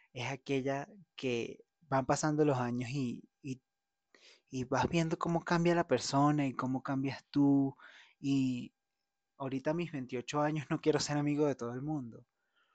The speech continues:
pero siento que las personas que, que llegan a mi vida me enseñan algo y yo puedo estar ahí presente para ellos y para ellas. Siento que, que es una oportunidad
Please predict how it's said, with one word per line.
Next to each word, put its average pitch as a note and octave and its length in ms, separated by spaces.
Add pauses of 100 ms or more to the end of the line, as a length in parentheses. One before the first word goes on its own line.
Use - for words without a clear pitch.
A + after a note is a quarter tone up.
(520)
pero B2+ 200
siento A#2+ 260
que D3 80
las D3+ 140
personas B2 420
que, C#3 240 (360)
que C3 120
llegan B2 280
a C#3 40
mi C3+ 180
vida A2+ 460 (200)
me C#3 100
enseñan B2 500
algo C3+ 420
y C#3+ 80
yo B2+ 140
puedo B2+ 380
estar A#2 340
ahí B2 180
presente B2+ 760
para B2 280
ellos B2+ 520 (500)
y - 60
para G#2 260
ellas. A2+ 440 (1200)
Siento A#2+ 440
que, C3 540 (1600)
que D3 140
es B2 80
una D3 240
oportunidad C3 840